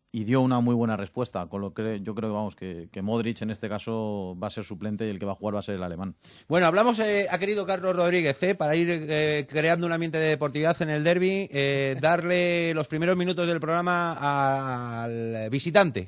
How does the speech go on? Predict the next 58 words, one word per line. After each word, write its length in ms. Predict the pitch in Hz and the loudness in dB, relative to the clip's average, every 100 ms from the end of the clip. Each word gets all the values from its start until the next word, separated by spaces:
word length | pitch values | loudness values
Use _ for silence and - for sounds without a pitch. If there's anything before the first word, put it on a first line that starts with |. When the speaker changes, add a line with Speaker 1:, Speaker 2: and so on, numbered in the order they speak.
| 131 | -2
Speaker 2:
eh, 240 | 131 165 | -2 0
a 80 | 151 | -2
José 220 | 147 143 | -2 -4
María 220 | 139 160 170 | 0 4 4
Bonilla, 340 | 165 156 120 | 4 2 0
al 60 | 120 | 0
Atlético 400 | 123 151 151 156 | -2 -4 -2 -2
de 80 | 143 | 0
Madrid, 280 | 143 175 175 | 0 0 2
para 160 | 175 | 2
que 80 | 165 | 2
conozcáis 560 | 151 147 - 165 175 - _ _ _ | -2 -4 2 2 2 -2 _ _ _
sobre 240 | - 151 | -4 -2
todo 160 | 147 190 | 2 2
lo 100 | 196 | 2
que 80 | 170 | 0
nos 120 | 165 | 0
ha 60 | 175 | 0
dicho 260 | 170 165 | 0 -2
Thiago 240 | 165 170 160 | 0 2 0
en 80 | |
el 80 | 156 | 0
día 160 | 165 160 | 2 4
de 80 | 175 | 2
hoy, 100 | 160 | 2
creo 180 | 160 | 0
que 60 | 151 | 0
una 120 | 156 | -2
entrevista 340 | 147 156 151 147 | -2 -2 0 0
bastante 320 | 135 151 156 | 0 -2 -2
interesante, 600 | 151 147 156 156 175 180 _ _ _ | 0 0 0 0 0 -2 _ _ _
eh, 360 | - 139 135 135 | -2 2 4 2
en 60 | 131 | 2
el 440 | 131 131 123 120 117 | 0 0 0 0 0
partido 320 | 123 156 156 | 0 2 2
de 80 | 147 | 4
la 80 | |
una 220 | 151 165 151 | 4 2 0
con 100 | 139 | -2
el 80 | |
jugador 360 | 123 120 135 135 | -2 2 4 4
portugués, 440 | 135 127 147 135 | 0 0 0 0
un 80 | 135 | -2
poco 160 | 123 127 | -4 0
hablando 240 | 139 143 | 2 4
de 60 | 139 | 2
la 80 | 131 | 2
actualidad 380 | - 135 139 | 0 0 2
del 100 | 131 | 2
equipo, 320 | 131 165 185 165 | 0 0 2 2
de 80 | |
actualidad 360 | 127 135 143 151 | 2 2 4 6
del 180 | 147 143 | 4 4
derbi, 240 | 165 180 | 2 2
también 200 | 131 151 | 0 -2
un 80 | 147 | -2
poco 220 | 139 147 | -2 0
de 180 | 147 | 2